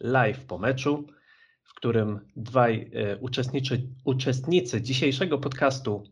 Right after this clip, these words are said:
e, opowiedzą na świeżo, na gorąco po meczu swoje przemyślenia. Także słuchajcie, jeżeli chcecie być ze wszystkim na bieżąco, to wiecie, co musicie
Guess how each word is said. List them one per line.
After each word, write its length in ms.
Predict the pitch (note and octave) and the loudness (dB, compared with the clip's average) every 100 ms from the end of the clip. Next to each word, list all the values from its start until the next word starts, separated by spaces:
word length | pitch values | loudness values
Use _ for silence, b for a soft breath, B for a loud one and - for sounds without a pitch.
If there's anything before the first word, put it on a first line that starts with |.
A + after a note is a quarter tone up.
| _ - | _ -10
e, 280 | G#2+ G#2 G2+ - - _ _ _ | -4 -2 -2 -6 -14 _ _ _
opowiedzą 800 | - - D3 C3 C3 B2+ A#2+ - | 0 4 6 6 6 6 4 2
na 200 | B2 C#3 | 2 2
świeżo, 460 | - B2+ B2 A2 G#2 | 2 2 2 2 2
na 180 | B2 | 2
gorąco 580 | C3+ B2 A#2 A2 A2+ G2+ B B B | 4 4 4 0 -2 -4 B B B
po 160 | - C3 | 0 2
meczu 540 | A#2+ A#2 - G#2 G#2+ - | 4 0 -2 -6 -6 -14
swoje 360 | - B2 A#2 | -2 2 2
przemyślenia. 800 | A2 A2+ F#2+ - A#2+ A2+ A2 A2 b b b b b b _ _ _ - | 2 -2 -4 -2 0 2 0 -2 b b b b b b _ _ _ 0
Także 560 | B2 B2 B2 B2 B2+ - - _ _ _ _ | 2 2 4 4 2 -6 -18 _ _ _ _
słuchajcie, 540 | - D3+ D#3 B2 B2 | 0 4 6 4 2
jeżeli 320 | G#2+ C3+ D#3+ D3+ | 0 0 0 0
chcecie 320 | - C#3 D3+ | -6 -4 0
być 340 | C#3+ C#3+ - | 0 -2 -4
ze 100 | C3+ | -6
wszystkim 320 | C3+ - - | -4 -6 -2
na 120 | C3+ B2 | 2 2
bieżąco, 680 | B2 C3 B2+ C3+ A#2+ A#2+ | 4 2 2 2 0 0
to 100 | - | 2
wiecie, 240 | C#3+ C#3+ C#3 | 2 2 0
co 140 | C3 | -2
musicie 520 | A2+ A2 B2+ - G#2+ | -2 -2 -6 -4 -6